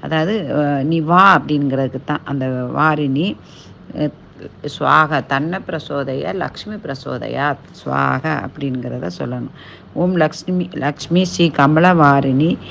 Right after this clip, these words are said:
லக்ஷ்மி தன்ன பிரசோதயா ஸ்வாக" அப்படிங்கிறத, இந்த மந்திரத்தை நீங்க வந்து சொல்லிட்டு வரணும். இதை வந்து சொல்லி எந்த நேரம் சமைக்கும்போது, வைக்கும்போது நீங்க எவ்வளோ, அதாவது இந்த மந்திரம் வந்து ஒரு நாளைக்கு ஒரு லட்சத்தி எட்டு தடவை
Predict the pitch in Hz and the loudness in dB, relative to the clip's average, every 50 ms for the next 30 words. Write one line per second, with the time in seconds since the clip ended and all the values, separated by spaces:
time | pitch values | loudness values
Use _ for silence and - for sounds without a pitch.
0 | - - - - - - - - - 131 - - - - - - - 147 147 - | -14 -14 -16 -16 -18 -18 -14 -8 -6 -6 -6 -6 -8 -14 -10 -4 0 0 0 0
1 | - - - 196 196 196 180 175 165 151 151 160 175 185 202 - 143 143 - - | -2 -6 -2 0 0 0 0 2 2 2 2 2 0 0 -2 -2 -4 -4 -2 0
2 | 147 139 131 131 135 139 139 147 165 185 - - - 139 131 131 127 127 123 120 | 0 0 2 2 2 2 2 0 0 -2 -4 -2 2 4 4 4 6 4 2 2
3 | 143 143 143 131 - - - 135 135 135 131 139 131 123 120 120 120 117 117 - | 2 2 2 2 0 0 -2 -4 -2 0 0 0 2 2 0 0 -2 -2 -2 0
4 | 185 214 - - 147 139 131 131 131 131 127 139 131 131 - - 170 190 202 180 | -2 0 0 0 2 2 2 2 2 2 0 0 -2 -4 -4 -2 -2 0 0 0
5 | 143 131 143 170 185 - - 143 135 135 160 180 - - 143 127 127 139 135 - | 0 2 2 0 0 -2 -2 -2 0 0 -2 -4 -2 0 0 2 2 0 0 0
6 | 69 127 127 - 65 65 69 - - - - - - - - - - - - - | -2 -2 -2 -2 -2 -2 -2 -2 -4 -6 -12 -16 -16 -16 -16 -16 -16 -16 -16 -16
7 | - - - - 156 160 143 147 143 139 147 165 170 214 208 - 180 151 156 156 | -16 -8 -2 2 2 4 6 4 4 4 4 4 4 4 4 6 4 6 6 6
8 | 156 151 175 185 214 208 196 196 190 185 185 165 - - 160 156 165 156 - 165 | 6 6 6 6 6 4 4 4 4 4 2 2 2 2 2 2 2 2 0 -2
9 | 156 147 160 156 - 156 151 147 143 - 156 151 147 147 151 147 165 165 160 160 | 0 2 2 2 2 2 0 0 -2 -2 -2 -2 0 0 0 0 2 2 2 2
10 | 151 147 143 139 135 165 185 196 196 185 170 156 139 - 175 160 151 143 143 147 | 2 2 2 2 2 4 4 4 4 2 2 2 2 2 2 0 2 2 2 2
11 | 147 180 202 196 - - - - - - - - - - - 147 139 147 147 156 | 0 0 -2 -4 -6 -8 -16 -16 -16 -16 -16 -14 -6 -2 0 2 4 4 4 4
12 | 165 190 202 202 196 165 143 151 156 - 190 175 156 151 156 160 170 180 202 - | 4 4 6 6 6 4 4 4 4 4 4 4 4 6 6 6 6 6 4 2
13 | - 165 165 180 190 202 202 190 - 185 180 - - - - - - 151 151 151 | 2 4 4 6 6 4 2 2 2 0 0 0 -4 -16 -10 -2 2 4 6 6
14 | 143 143 143 139 139 139 - - 147 143 135 135 131 131 147 170 202 | 6 6 4 2 2 -2 -2 0 2 2 4 4 2 2 4 2 2